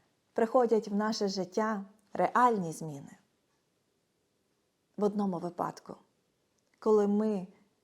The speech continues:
зустрічаємо Христа і запрошуємо Його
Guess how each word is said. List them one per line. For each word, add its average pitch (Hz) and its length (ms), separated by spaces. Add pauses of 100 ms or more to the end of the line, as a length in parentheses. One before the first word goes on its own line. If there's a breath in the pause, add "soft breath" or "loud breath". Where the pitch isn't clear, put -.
(140)
зустрічаємо 196 760
Христа 190 640 (1080)
і 196 80
запрошуємо 180 720
Його 160 340